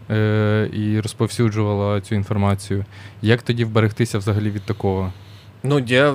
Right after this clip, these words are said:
Speaker 2: є вдалі інформаційно-психологічні операції противника, очевидно, є вдалі. От і там мітки, там ще щось, е, було таке. А, е,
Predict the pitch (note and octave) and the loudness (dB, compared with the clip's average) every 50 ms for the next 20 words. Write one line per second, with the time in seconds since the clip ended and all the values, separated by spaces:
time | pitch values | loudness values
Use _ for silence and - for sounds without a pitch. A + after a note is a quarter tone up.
0 | B2+ C3 C3 A#2+ B2+ C3+ C3 A#2+ A#2 A2 G#2+ G#2 G2+ C3+ C3+ C3+ C3+ B2+ A#2+ A#2 | 0 -4 -2 0 2 2 0 0 -4 -8 -6 0 4 4 6 6 4 4 2 2
1 | A2+ A#2 A#2 A2+ G#2+ - A2+ A#2 A#2 A2+ - - C3+ B2+ B2 A2+ G#2 - A#2 - | 0 0 -2 -4 -4 -4 -4 -4 -4 -4 -6 -6 -6 -6 -6 -8 -8 -12 -14 -8
2 | - A#2 A2 G#2 A#2 - - A#2+ A2+ A2 G2+ G#2 A2+ A2+ A#2+ C3+ C3+ - - - | -6 -6 -6 -6 -8 -8 -8 -6 -4 -6 -4 -2 0 2 2 2 0 -2 -6 -8
3 | A2+ A2 G#2+ G#2 G#2 G2+ - G#2+ - - A#2 G2+ G2+ G#2+ G2 F2+ F#2+ F#2+ G2 - | -6 -4 -2 -2 -4 -4 -6 -8 -8 -8 -8 -6 -4 -6 -6 -4 -6 -8 -8 -10
4 | - G2+ G2+ G#2 - A#2+ A2+ - - A2+ G2 G2+ G2 F2+ F#2+ F#2+ G2+ F#2 E2 B2+ | -12 -12 -12 -10 -8 -8 -8 -6 -6 -6 -6 -6 -6 -6 -6 -8 -8 -6 -6 -4
5 | B2+ A2 F#2+ G2+ G2+ F#2+ F#2 G2 G2+ - A2 A2 G2+ - A2+ F#2+ - A2 A2 A2 | -4 -4 -4 -4 -4 -4 -4 -6 -6 -6 -8 -8 -8 -8 -10 -8 -8 -6 -4 -4
6 | A#2 C#3 C#3+ C#3 A#2+ - - - - A#2 G#2+ - A2 G#2+ G#2+ G#2 G#2 G#2 G2+ - | -2 -2 -2 -4 -4 -8 -12 -10 -8 -8 -8 -6 -8 -8 -6 -8 -8 -10 -10 -10
7 | - A#2 A2 - - A2 G#2 - - A2 G#2+ - G#2+ G#2+ G#2+ G#2 G#2 G2+ A2 G#2+ | -10 -10 -10 -10 -10 -12 -12 -12 -12 -12 -10 -8 -8 -6 -6 -8 -8 -8 -8 -4
8 | B2 A#2 G2+ - A2+ - - A2+ - A#2+ A#2 G#2+ F#2+ - C#3 D3 B2+ F#2+ F#2+ - | -4 -4 -4 -6 -8 -10 -10 -6 -2 0 0 0 0 -4 -8 -12 -12 -12 -8 -6
9 | G#2+ G#2+ G#2+ G#2 G#2 G#2 G#2 G#2+ | -4 -2 -2 -2 -2 -2 -4 -6